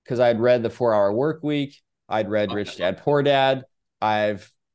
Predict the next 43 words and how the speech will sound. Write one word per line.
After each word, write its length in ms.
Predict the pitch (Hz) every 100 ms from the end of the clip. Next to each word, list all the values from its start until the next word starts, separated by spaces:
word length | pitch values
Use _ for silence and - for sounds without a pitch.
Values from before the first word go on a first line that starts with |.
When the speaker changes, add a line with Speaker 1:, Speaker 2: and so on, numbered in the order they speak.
| -
Speaker 1:
learned 340 | 107 120 123
from 220 | - 123 110
my 120 | 104
parents' 380 | 117 120 117 -
financial 460 | 110 107 107 104
advisor 680 | 95 113 127 120 131 127 127 _ _ -
that 120 | 110
if 140 | 110
you 160 | 110 110
invest, 640 | 104 120 139 143 - - _
then 360 | - 113 110 110
the 100 | 107
compound 460 | 117 123 123 120 113
interest 420 | 113 113 107 107
will 240 | 104 101
eventually 480 | 95 104 107 - 113
allow 220 | 98 92
you 120 | 98
to 140 | 107 135
retire. 540 | 143 170 175 - - _ _ _
So 160 | - 123
I 140 | 139
was 160 | 147 -
socking 340 | 131 131 143
away 320 | 123 117 117
fifty 300 | - 131 156
percent 340 | 147 131 135 123
of 80 |
my 140 | 113 113
salary, 520 | - 113 107 104 104
which 180 | 104 -
was 160 | 95
fifty 280 | - 123 127
thousand 380 | 120 117 113 110
dollars 400 | 98 95 87 90
for, 140 | -
like, 180 | 98 -
four 240 | - 110 110
or 40 |
five 300 | 110 101 98
or 80 | 92
six 320 | - 87 -
years. 380 | 92 76 -